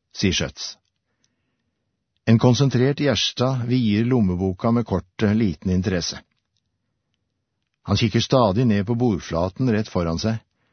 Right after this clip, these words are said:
som om kortet befinner seg der. «Ta ut kortet», kommanderer han. Schjøtz får fram lommeboka og smyger den inn under bordet. Med blikket hele tiden festet på oss andre,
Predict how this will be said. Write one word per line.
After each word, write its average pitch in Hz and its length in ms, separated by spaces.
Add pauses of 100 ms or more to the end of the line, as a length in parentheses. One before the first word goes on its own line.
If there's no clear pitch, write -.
(360)
som 104 240
om 113 160
kortet - 400
befinner 101 320
seg 101 160
der. 101 220 (1200)
«Ta 117 240
ut 120 400
kortet», 117 480 (560)
kommanderer 98 480
han. 78 140 (1120)
Schjøtz - 540
får 120 240
fram 117 260
lommeboka 113 540 (100)
og 120 160
smyger 110 460
den 131 100
inn 135 160 (160)
under 120 320
bordet. 85 300 (1040)
Med 104 80
blikket 120 460
hele 113 260
tiden 120 320
festet 101 380
på 104 80
oss 98 100
andre, 117 380